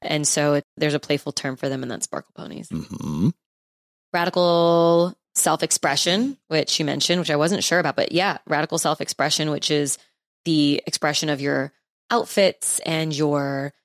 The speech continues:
Speaker 1: energy and your spirit. And it's also the gifts that you bring.
Speaker 2: Mm-hmm.
Speaker 1: There's a long list of, like, what is underneath radical self-expression. Communal effort, so that you are working with community in order to take care of each other.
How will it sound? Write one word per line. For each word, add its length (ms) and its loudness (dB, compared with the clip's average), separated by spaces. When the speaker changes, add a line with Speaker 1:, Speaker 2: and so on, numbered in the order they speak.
Speaker 1:
energy 680 2
and 200 -4
your 360 -2
spirit. 800 2
And 140 -2
it's 240 -4
also 720 0
the 60 -4
gifts 340 0
that 220 -4
you 120 2
bring. 460 2
Speaker 2:
Mm-hmm. 340 -4
Speaker 1:
There's 160 2
a 60 4
long 300 2
list 240 0
of, 80 -2
like, 140 -4
what 360 0
is 160 -2
underneath 600 0
radical 300 -2
self-expression. 800 -2
Communal 540 2
effort, 420 -2
so 120 0
that 160 0
you 200 2
are 100 4
working 300 -2
with 140 -4
community 460 -4
in 80 -4
order 160 -4
to 40 -10
take 260 -6
care 200 -8
of 100 -6
each 200 -6
other. 320 -2